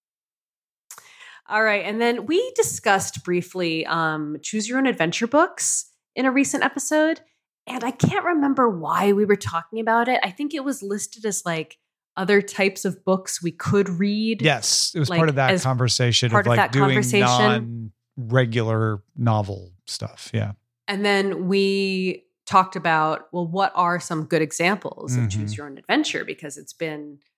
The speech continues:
Speaker 1: a really long time, at least since I've read it. And there were some suggestions at the time. Um, but Jan says, uh, "As a child and teen, I loved choose your own adventure style books like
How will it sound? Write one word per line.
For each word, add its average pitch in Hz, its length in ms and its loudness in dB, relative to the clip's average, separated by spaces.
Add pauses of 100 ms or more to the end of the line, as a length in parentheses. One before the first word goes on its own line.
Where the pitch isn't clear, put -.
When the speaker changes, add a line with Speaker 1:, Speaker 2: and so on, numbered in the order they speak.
(100)
Speaker 1:
a 156 40 -14
really 160 220 -4
long 151 200 -10
time, 202 340 -4
at - 100 -10
least 160 220 -12
since - 220 -18
I've 294 220 2
read 147 160 0
it. 156 120 -2
And 202 80 -12
there 208 100 -6
were 320 180 -2
some 320 220 0
suggestions 185 560 -6
at - 80 -16
the - 80 -20
time. 160 440 -8 (460)
Um, 180 220 2
but - 160 -8
Jan 254 360 2
says, 151 580 -2 (300)
uh, 175 140 2
"As 185 120 -2
a 190 60 -2
child 233 380 2
and 180 100 -6
teen, 226 180 -6
I 175 120 0
loved 202 520 -2
choose 160 300 -8
your 160 80 -12
own 156 80 -10
adventure 151 360 -14
style 151 380 -6
books 151 380 -6
like 151 180 -12